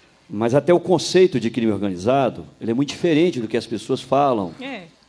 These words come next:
Speaker 1: num, de forma muito, eu diria, comumente. Nós só temos um tipo de crime organizado no país que nós podemos conceituar dentro do que é crime organizado, que é o tráfico de drogas.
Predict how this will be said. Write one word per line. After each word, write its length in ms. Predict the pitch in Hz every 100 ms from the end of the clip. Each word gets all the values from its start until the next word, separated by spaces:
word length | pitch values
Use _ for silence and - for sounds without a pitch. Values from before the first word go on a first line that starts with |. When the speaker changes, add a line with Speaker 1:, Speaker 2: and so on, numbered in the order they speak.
| -
Speaker 1:
num, 580 | 107 117 123 131 131 123
de 120 | -
forma 360 | - 127 131 127
muito, 720 | 117 131 131 147 117 90 - _ _ _ _ _
eu 140 | 101 101
diria, 580 | 104 107 131 117 95 90 - _ _ _ _ _
comumente. 840 | 190 185 156 135 113 - - - _ _ _ _ _ _ _ _ _ _ _ -
Nós 140 | 151
só 120 | 170
temos 240 | 180 196 156
um 100 | 226
tipo 320 | - 226 156
de 140 | -
crime 380 | - 151 170 143
organizado 680 | 110 120 113 92 113 123 117
no 120 | 113
país 500 | 110 101 117 147 -
que 100 | 131
nós 180 | 117 110
podemos 360 | 120 107 117
conceituar 880 | - 165 151 - 151 147 131 131 -
dentro 600 | 147 190 202 - 107 92 - - _ -
do 80 | 110
que 220 | 131 127
é 120 | 147
crime 380 | 139 143 135 113
organizado, 680 | 92 92 80 80 60 - - _ _ _ _ _ -
que 80 | 147
é 60 |
o 80 | 160
tráfico 420 | 160 127 135 - 143
de 100 | 170
drogas. 580 | 110 87 - - -